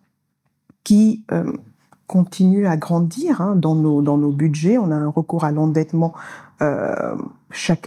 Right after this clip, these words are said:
année, donc les dettes s'accumulent, effectivement.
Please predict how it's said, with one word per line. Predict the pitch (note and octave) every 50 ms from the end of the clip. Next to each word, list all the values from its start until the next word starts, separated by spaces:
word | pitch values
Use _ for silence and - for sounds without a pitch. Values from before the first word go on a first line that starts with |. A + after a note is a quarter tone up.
| -
année, | D3+ D3+ D3 D3+ D#3+ F3+ F#3+ G#3 A3 A3+ A#3 A#3 A#3 G#3+
donc | F3 D#3 D3+ D#3 -
les | D3+ D3+
dettes | D3 D#3+ D#3 D3+
s'accumulent, | - - - C#3+ C#3+ - - - D#3 D3+ D3+ D#3 F3+ A3+ C4 C4+ C4+ C#4 B3 E3+
effectivement. | D3+ - E3 C#3+ - - - D3+ C#3 D3 D3+ D#3+ A3+ D4